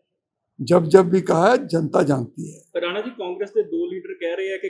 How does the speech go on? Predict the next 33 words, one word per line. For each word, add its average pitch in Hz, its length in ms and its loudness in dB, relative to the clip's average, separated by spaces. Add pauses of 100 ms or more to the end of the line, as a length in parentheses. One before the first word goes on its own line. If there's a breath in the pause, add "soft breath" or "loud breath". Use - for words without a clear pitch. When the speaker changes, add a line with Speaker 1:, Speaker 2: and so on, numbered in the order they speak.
Speaker 2:
ਗੱਲ 160 140 -4
ਕੰਮ 156 260 -4
ਹੋ 151 200 -4
ਨਹੀਂ 180 120 -2
ਸੀ 170 160 -2
ਰਿਹਾ, 165 200 -2
ਤੁਸੀਂ 170 280 -8
ਕਹਿ 180 120 -6
ਰਹੇ 170 120 -6
ਹੋ 175 60 -6
ਕਾਂਗਰਸ 160 380 -4
ਮਜ਼ਬੂਤ 156 440 -4
ਹੈ, 185 40 -4
ਸਮਝ 185 280 -10
ਹੀ 226 40 -12
ਨਹੀਂ 214 140 -10
ਆ 180 120 -8
ਰਿਹਾ 185 120 -6
ਮਜ਼ਬੂਤ 170 400 -8
ਹੈ 185 40 -2
ਕਿ 170 120 6
Speaker 1:
ਦੋ 185 80 10
Speaker 2:
ਨਹੀਂ। 185 120 2
Speaker 1:
ਲੀਡਰਾਂ 185 260 0
ਨੇ 185 100 0
ਕਿਹਨਾਂ 202 260 -4
ਨੇ 196 80 -4
ਕਹਿਤਾ 185 360 -4
ਵੀ 180 80 -8
ਕੰਮ 165 180 -8
ਨਹੀਂ 170 180 -6
ਹੋ 160 120 -6
ਰਿਹਾ? 143 100 -12